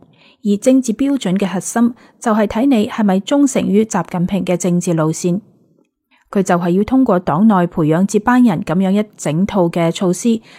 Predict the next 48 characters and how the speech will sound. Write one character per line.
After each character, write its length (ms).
嚟 100
徹 160
底 220
清 240
除 220
江 280
澤 140
民 180
時 160
期 320
留 180
喺 160
中 200
國 100
共 220
產 240
黨 200
內 100
嘅 280
政 240
治 120
意 180
識 180
同 240
政 200
治 140
能 220
量。 240
而 60
全 220
面 260
培 200
養 320
忠 200
誠 220
於 160
習 320
近 140
平 200
嘅 80
政 220
治 100
力 120
量， 280
呢 100
個 100
就 180
係 300